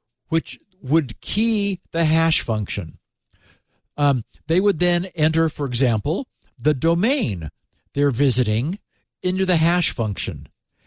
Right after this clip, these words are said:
and it would output an absolutely maximum entropy password. Since every domain would produce a different unique password, there would be no password reuse.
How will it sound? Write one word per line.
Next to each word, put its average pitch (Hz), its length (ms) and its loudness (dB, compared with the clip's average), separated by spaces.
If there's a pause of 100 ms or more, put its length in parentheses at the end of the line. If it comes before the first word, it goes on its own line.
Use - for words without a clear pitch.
(140)
and 147 180 2
it 190 120 2
would 240 160 0
output 160 560 -2 (280)
an 139 140 -4 (100)
absolutely 175 920 0
maximum 170 680 0 (100)
entropy 143 640 0 (180)
password. 127 680 -4 (580)
Since - 300 0
every 170 320 0
domain 180 680 0 (300)
would 151 220 -2
produce 143 400 0
a 135 100 0
different 160 380 0
unique 143 460 0
password, 123 720 -2 (540)
there 165 140 2
would 151 200 2
be 190 220 0
no 170 240 -2
password 151 640 -2
reuse. 120 720 0